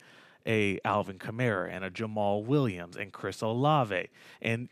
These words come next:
who knows, you go out, you add a Malik Nabers, you add a Brian Thomas Junior, if one of those are still sitting there, and you turn Derek Carr into not Drew Brees, but more than viable Derek Carr.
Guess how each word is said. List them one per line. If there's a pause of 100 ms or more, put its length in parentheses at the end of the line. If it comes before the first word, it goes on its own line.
who
knows,
you
go
out,
you
add
a
Malik
Nabers,
you
add
a
Brian
Thomas
Junior,
if
one
of
those
are
still
sitting
there, (540)
and (100)
you
turn (380)
Derek
Carr
into
not
Drew
Brees,
but
more
than
viable (640)
Derek
Carr.